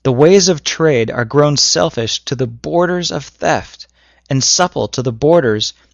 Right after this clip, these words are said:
if not beyond the borders, of fraud. The employments of commerce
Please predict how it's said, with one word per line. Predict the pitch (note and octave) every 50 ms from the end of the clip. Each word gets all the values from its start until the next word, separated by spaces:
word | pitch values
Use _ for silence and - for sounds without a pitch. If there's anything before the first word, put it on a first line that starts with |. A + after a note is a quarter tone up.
| _ _ -
if | D3 - -
not | D#3 D#3 D3+
beyond | - B2+ B2 B2+ C#3+ F3+ G3+ G3+
the | E3+ C3+
borders, | A#2 A#2+ A2+ A2+ A2+ A#2 A#2 B2 B2 - - -
of | - A#2+ G#2+
fraud. | - - - C#3 C3 A#2 G#2 G2+ G#2 - B2+ - _ _ _ _ _ _ _ _ _ _ _ _ -
The | - C#3
employments | C3+ A#2+ - - - F#3 G#3 A3 A3+ A3 G#3 G3+
of | E3 -
commerce | - - - C#3+ B2+ B2 A#2+ A2+ A2+ A2+ - -